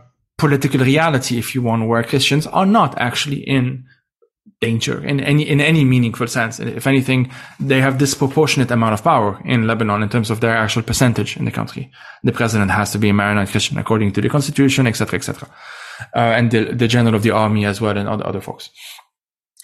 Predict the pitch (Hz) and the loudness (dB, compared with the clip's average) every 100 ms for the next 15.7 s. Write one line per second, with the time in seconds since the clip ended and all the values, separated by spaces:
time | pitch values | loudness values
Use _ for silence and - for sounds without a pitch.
0 | _ _ _ 156 143 165 143 - - _ | _ _ _ -2 2 2 2 -4 -20 _
1 | _ 151 165 185 180 - - 147 147 - | _ 0 2 2 0 -4 0 2 2 0
2 | - 202 180 131 156 135 127 117 110 131 | 2 4 4 2 0 0 0 0 2 2
3 | 131 123 127 - _ - 117 113 - 131 | 4 2 -2 -8 _ -4 -2 -2 2 2
4 | 175 170 117 110 123 117 120 113 - 120 | 4 2 -2 -2 0 0 0 0 0 -2
5 | 123 117 - - - - - 143 143 143 | 0 -2 -4 -16 -20 -14 -2 2 2 0
6 | - 190 190 160 151 131 131 127 - 170 | 2 2 2 2 2 2 2 0 0 -2
7 | 165 190 160 160 151 147 147 113 - - | -2 -2 0 0 0 0 0 -2 -4 -10
8 | - _ _ _ _ 139 139 160 160 160 | -12 _ _ _ _ 0 2 0 0 0
9 | 143 165 151 151 143 147 135 143 139 135 | 2 0 2 0 0 -2 2 2 2 0
10 | 131 - - _ 139 139 - - 175 165 | -2 -12 -20 _ -2 0 0 2 2 2
11 | 147 156 160 151 127 143 147 - 135 131 | 2 2 2 2 2 2 2 2 2 2
12 | 123 165 156 143 139 139 131 127 123 120 | 0 0 2 2 2 2 4 4 2 0
13 | 131 127 120 123 120 120 - 123 127 123 | 0 2 2 2 2 0 -2 -2 0 2
14 | 117 117 151 143 - - 131 123 160 - | 0 0 0 -2 -4 -4 -2 0 0 -2
15 | 131 131 120 110 123 120 117 | -2 0 0 0 0 0 0